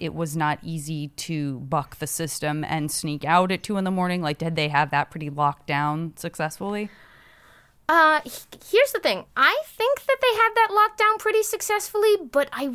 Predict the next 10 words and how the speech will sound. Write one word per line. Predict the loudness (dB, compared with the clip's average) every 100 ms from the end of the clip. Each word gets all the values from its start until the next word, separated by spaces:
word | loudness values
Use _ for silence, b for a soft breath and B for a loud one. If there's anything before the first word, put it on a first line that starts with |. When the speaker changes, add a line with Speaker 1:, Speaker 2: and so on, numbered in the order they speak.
| -8
Speaker 2:
wouldn't | -12 -6 0 2 4 2 0
know | 0 2 4 4 2 0 2
because | 2 4 4 4 2 0 -6 -6 -8
<laughs> | 0
I | 2 4 4 4 0 0
was, | -2 -2 -12 B B 0
like, | 2 2 -2 b b 0
I | 0
was | -2 -4
n-, | -6